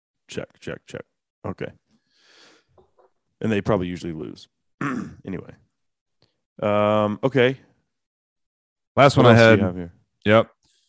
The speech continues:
Speaker 2: The National Institute of Health, which we should all be <laughs> familiar with by now.
Speaker 1: Mm-hmm.
Speaker 2: It's where Doctor Fuhrer Fauci works.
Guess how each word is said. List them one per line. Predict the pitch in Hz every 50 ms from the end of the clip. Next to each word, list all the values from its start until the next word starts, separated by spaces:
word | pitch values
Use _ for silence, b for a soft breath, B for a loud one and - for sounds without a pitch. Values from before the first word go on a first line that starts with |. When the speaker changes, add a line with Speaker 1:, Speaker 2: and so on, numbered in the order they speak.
| _ _ _ _ _ _ _ -
Speaker 2:
The | 95 104 107 107 107 107 104 101 92
National | 95 110 123 135 131 - 151 139 120
Institute | 98 117 117 110 - - - - - - 123 117 95
of | 92 90
Health, | - 107 120 143 151 - - - - - _ _ _ _ _ _ _ _ _ _ _ _ _ _
which | 101 95 - - -
we | 101 92
should | - - 107 101
all | 101 101
be | 98 107 107
<laughs> | - 131
familiar | 127 127 139 135 131 139
with | 131 131 123 117
by | 117 117 113
now. | 120 143 165 156 147 147 156 147 139 - _ _ _ _ -
Speaker 1:
Mm-hmm. | 98 95 92 92 98 117 127
Speaker 2:
It's | 151 - - - -
where | - 92 92 92 92 92 92 90 87 82 78 _ _ _ _ _ _ _ _ _ _ _ _ _
Doctor | - 98 95 - - 101 92 87 87 85
Fuhrer | - - - - 110 110 107 101 101 92
Fauci | 87 - 107 110 113 - - 101 92 92
works. | 92 95 104 123 - - - - -